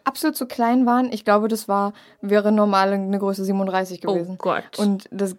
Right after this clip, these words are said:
Speaker 1: das ging absolut nicht. So, ich, ja, hab da mit den, mit der Firma geschrieben. Es war eine ausländische Firma, hatten aber einen deutschen Support und man schickt es dann auch erst nach Deutschland und die schicken das dann zurück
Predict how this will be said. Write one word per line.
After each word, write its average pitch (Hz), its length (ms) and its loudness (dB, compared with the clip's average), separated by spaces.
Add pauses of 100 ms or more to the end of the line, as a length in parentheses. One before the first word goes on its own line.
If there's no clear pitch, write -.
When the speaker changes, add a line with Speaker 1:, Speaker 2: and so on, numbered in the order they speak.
Speaker 1:
das 196 200 -6
ging 202 160 -4
absolut 196 400 -6
nicht. 190 240 -12
So, 196 260 -2 (360)
ich, 349 340 0 (320)
ja, 220 220 0 (240)
hab 208 140 -6
da 220 120 2
mit 214 240 0
den, 196 520 -2 (460)
mit 190 240 -6
der 180 240 -4
Firma 294 420 2
geschrieben. 302 460 -2 (480)
Es 196 120 -12
war 196 120 0
eine 190 180 -2
ausländische 285 460 0
Firma, 254 300 0
hatten 214 200 0
aber 196 120 0
einen 196 80 0
deutschen 190 300 -2
Support 240 520 2
und 190 180 -2
man 185 140 -6
schickt - 240 -10
es 208 80 -12
dann 190 160 -4
auch 190 160 -6
erst 190 200 -6
nach 180 120 -10
Deutschland 214 340 -2
und 185 80 -10
die 202 140 -2
schicken 208 260 -4
das 202 140 -6
dann 196 160 -6
zurück 254 340 -2